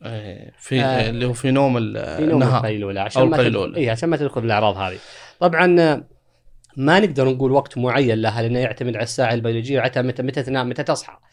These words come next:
Speaker 2: واحد يصحى بدري، واحد يصحى متأخر، ما في وقت معين recommended نقول هذا الوقت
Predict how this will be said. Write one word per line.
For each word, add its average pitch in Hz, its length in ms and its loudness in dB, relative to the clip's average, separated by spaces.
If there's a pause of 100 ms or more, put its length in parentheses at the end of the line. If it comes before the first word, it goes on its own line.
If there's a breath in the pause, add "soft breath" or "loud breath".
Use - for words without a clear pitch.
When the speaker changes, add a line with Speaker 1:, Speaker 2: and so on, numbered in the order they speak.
(460 soft breath)
Speaker 2:
واحد 131 240 2
يصحى 131 280 0
بدري، 123 460 -2 (1040)
واحد 127 260 -2
يصحى 127 220 -6
متأخر، 120 480 -8
ما 156 160 2
في 156 120 2
وقت 147 260 2
معين 123 300 0
recommended 113 580 -2
نقول 101 340 -6
هذا 104 160 -4
الوقت 113 300 -6